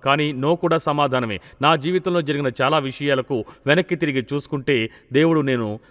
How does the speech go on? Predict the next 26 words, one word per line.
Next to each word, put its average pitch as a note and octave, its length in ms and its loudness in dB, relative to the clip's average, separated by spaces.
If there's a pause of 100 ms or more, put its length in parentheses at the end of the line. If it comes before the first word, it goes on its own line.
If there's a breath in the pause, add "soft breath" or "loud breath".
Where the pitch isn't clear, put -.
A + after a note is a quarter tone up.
ప్రార్థించినప్పుడు D3+ 560 2
"నో" C3 220 2
అని E3 120 0
చెప్పినందుకు C#3 500 -2
నేను A#2+ 320 0
ధన్యుడను. C3+ 540 0
ఆ C#3 160 4
సమయంలో D3+ 560 2 (560 loud breath)
నాకది B2+ 520 2
నచ్చలేదు, C#3+ 720 0
కానీ C3 320 0 (220 soft breath)
దాని B2+ 180 2
ఫలితం B2+ 400 -2 (100)
ఇప్పుడు A#2 280 -4
చూస్తున్నాను. G#2 760 -8 (2000)
కాబట్టి E3 420 4
రిక్వెస్ట్ D3+ 460 2
తప్పైతే F3+ 580 2
దేవుడు D3 360 0
no D3+ 160 2
అని D3+ 100 0
చెప్తాడు. A2+ 420 -2
మీరు C#3 240 -2
దాన్ని C3 340 0
అర్థం C3+ 380 -2
చేసుకుంటారు. G#2 560 -6